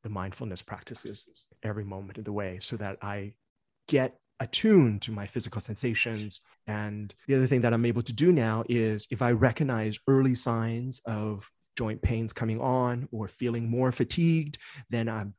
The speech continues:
typically am, I'm, and the fact that I'm so open about what I'm experiencing and what I have with my colleagues, I will ask for time off, and people are readily willing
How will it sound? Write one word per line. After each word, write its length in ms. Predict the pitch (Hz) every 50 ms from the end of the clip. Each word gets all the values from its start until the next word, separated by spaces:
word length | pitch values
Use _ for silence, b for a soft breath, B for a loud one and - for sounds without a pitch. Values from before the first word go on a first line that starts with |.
| -
typically 520 | - 131 127 - 127 113 - - 113 113 - -
am, 440 | - 151 156 175 151 113 98 101 101 _ b b b _ _ _ -
I'm, 460 | 139 127 127 127 120 123 120 123 123 - -
and 480 | 147 165 208 220 202 160 131 127 - - _ _ _
the 60 | - 120
fact 280 | - 135 123 117 110
that 100 | 120 110
I'm 140 | 107 110 110
so 340 | - - - 131 123 - _ -
open 540 | 123 123 123 - - 196 202 208 226 233 - _
about 540 | - 123 - - 113 107 104 101 110 _ - _ _ _ _ _ _ _ _ _ - 120
what 160 | 120 117 110
I'm 240 | 110 110 110 110 113
experiencing 800 | - - - - - 117 107 113 117 123 123 - 143 139 139
and 100 | 127 110
what 100 | 107 101
I 100 | 101 101
have 360 | 98 - - 113 110 123 -
with 160 | - 120 - 120
my 120 | 104 104
colleagues, 640 | - - - 110 107 117 135 147 165 165 156 - - b b b b _ - -
I 360 | 123 123 117 123 123 123 123 123 -
will 300 | 196 180 123 123 113 110 -
ask 340 | 117 110 101 98 - -
for 100 | - -
time 280 | 117 - - 110 107 107
off, 420 | 104 110 104 95 92 - - - _ b b b b b b b b b b _ _
and 280 | - 113 110 104 101 -
people 340 | - 135 113 - 117 113 -
are 140 | 120 110 110
readily 580 | 107 101 104 104 98 110 104 104 - 117 110
willing 480 | 101 101 107 107 101 101 98 98 104 110